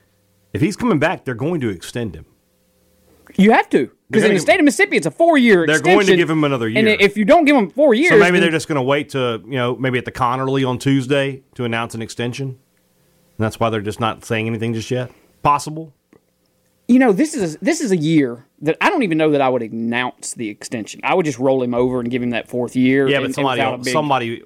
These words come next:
Speaker 1: like you will.
Speaker 2: Well, I mean,
Speaker 1: not, not that
Speaker 2: it
Speaker 1: I'm
Speaker 2: would
Speaker 1: not,
Speaker 2: be
Speaker 1: I'm not,
Speaker 2: revealed.
Speaker 1: I'm not trying to do, to, uh, dump on you there. I'm just saying that s-, some reporter is going to file a Freedom of Information
Speaker 2: Yes,
Speaker 1: Act.
Speaker 2: to find that out, and that's okay. But I'm saying I don't know if,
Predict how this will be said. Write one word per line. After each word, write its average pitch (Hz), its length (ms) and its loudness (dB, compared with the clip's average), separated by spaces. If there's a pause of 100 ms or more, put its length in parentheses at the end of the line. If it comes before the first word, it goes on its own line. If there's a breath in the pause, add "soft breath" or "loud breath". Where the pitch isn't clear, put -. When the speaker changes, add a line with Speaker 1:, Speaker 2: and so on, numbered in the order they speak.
(180)
Speaker 1:
like 107 280 -6
you 110 480 -4 (180)
will. 110 240 2
Speaker 2:
Well, 302 120 6
I 311 100 6
mean, 294 100 6
Speaker 1:
not, 208 140 4
not 202 140 4
that 277 100 0
Speaker 2:
it - 20 4
Speaker 1:
I'm 302 60 2
Speaker 2:
would 277 100 4
Speaker 1:
not, 226 80 2
Speaker 2:
be 254 60 4
Speaker 1:
I'm 214 80 2
not, 185 120 4
Speaker 2:
revealed. 185 380 4
Speaker 1:
I'm 180 120 0
not 170 160 0
trying 147 320 2
to 113 260 -4 (100)
do, 120 220 -4
to, 98 280 -8 (480)
uh, 113 140 0
dump 135 280 -2
on 104 100 -8
you 92 60 -10
there. 95 120 -12 (180 soft breath)
I'm 143 60 -8
just 139 100 -4
saying 139 200 -2
that 123 60 -8
s-, - 260 -10
some 170 200 0
reporter 147 380 2
is 110 100 -4
going 139 260 0
to 113 60 -4
file 123 320 0
a 104 60 -8
Freedom 113 300 -4
of 104 80 -6
Information 117 400 0
Speaker 2:
Yes, 190 220 2
Speaker 1:
Act. - 80 -8
Speaker 2:
to 226 80 0
find 226 240 0
that 190 80 4
out, 233 120 2
and 247 100 2
that's 339 160 2
okay. 285 380 2
But 190 100 0
I'm 220 80 -2
saying 226 300 0
I 247 100 -2
don't 220 120 0
know 220 140 4
if, 156 100 -2